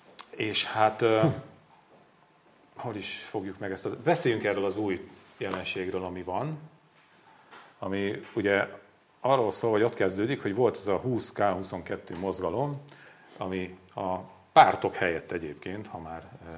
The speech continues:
kedves ellenzéki pártjainkat, eh, majd úgyis emlegetjük, gondolom. Szóval, hogy helyettük megszervezte azt, eh, hogy minden választókörbe, nem csak körzetben, körökbe is ott legyen,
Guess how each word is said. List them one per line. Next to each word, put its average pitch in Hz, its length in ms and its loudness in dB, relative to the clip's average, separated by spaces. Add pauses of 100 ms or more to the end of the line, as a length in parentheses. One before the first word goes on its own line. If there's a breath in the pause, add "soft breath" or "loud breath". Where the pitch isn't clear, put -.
kedves - 480 -16
ellenzéki 87 360 -10
pártjainkat, - 680 -4 (100)
eh, 101 100 -10 (160)
majd 98 160 -10
úgyis 98 160 -6
emlegetjük, 101 480 -6
gondolom. 92 480 -6 (640 loud breath)
Szóval, 127 260 6
hogy 143 80 2
helyettük 143 340 4
megszervezte 101 760 0
azt, - 340 -8 (100)
eh, 90 340 -6 (260)
hogy - 480 -2 (100)
minden 101 500 -2 (520)
választókörbe, 95 1160 0
nem 107 100 -8
csak - 160 -8 (300)
körzetben, 85 580 -8 (100)
körökbe 85 440 -2
is 120 220 -4
ott 98 160 -6
legyen, 104 460 -6